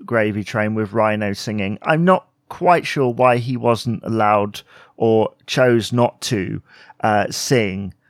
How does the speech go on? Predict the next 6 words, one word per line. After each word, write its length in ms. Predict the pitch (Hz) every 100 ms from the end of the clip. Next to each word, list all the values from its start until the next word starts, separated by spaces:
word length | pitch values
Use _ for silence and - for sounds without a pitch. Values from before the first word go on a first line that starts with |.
| _ _ -
Gravy 460 | 120 113 101 107
Train 520 | 90 110 98 98 92 - _ _ -
on 360 | 120 107 107 95
the 120 | 117 -
album, 320 | 107 98 120
'cause 280 | 147 123